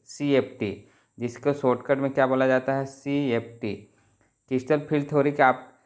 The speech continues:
के बारे में आपको पूरा कंप्लीट पढ़ना पड़ेगा। ठीक है, कि उसमें स्प्लिटिंग कैसे होता है, कैसे उसमें टेट्राहेड्रल स्प्लिटिंग होगा, कैसे ऑक्टाहेड्रल स्प्लिटिंग होगा।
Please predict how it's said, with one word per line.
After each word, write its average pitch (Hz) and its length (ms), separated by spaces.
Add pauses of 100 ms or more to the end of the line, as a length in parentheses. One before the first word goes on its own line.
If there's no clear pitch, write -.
(220)
के 135 80
बारे 127 260
में 139 100
आपको 123 260
पूरा 160 380
कंप्लीट 143 520
पढ़ना 110 260
पड़ेगा। 101 400 (240)
ठीक 143 80
है, 123 100
कि 127 200
उसमें 123 280
स्प्लिटिंग 123 520
कैसे 127 260
होता 131 340
है, 127 100
कैसे 123 320
उसमें 127 220
टेट्राहेड्रल 127 760
स्प्लिटिंग 127 460
होगा, 127 240 (440)
कैसे 123 520 (280)
ऑक्टाहेड्रल 127 680
स्प्लिटिंग 120 520
होगा। 101 320